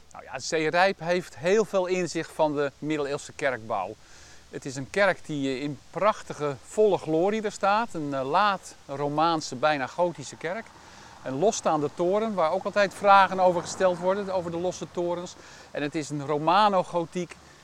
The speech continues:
die heel bijzonder is voor het Fries-Gronings-Duitse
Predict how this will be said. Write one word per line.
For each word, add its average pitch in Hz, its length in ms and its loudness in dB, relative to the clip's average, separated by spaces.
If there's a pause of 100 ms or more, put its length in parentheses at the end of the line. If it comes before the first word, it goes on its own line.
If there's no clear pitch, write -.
(140)
die 151 280 -6
heel 165 420 2
bijzonder 175 540 -4
is 156 300 -6
voor 147 280 -6
het 139 280 -8 (240)
Fries-Gronings-Duitse 151 2250 -2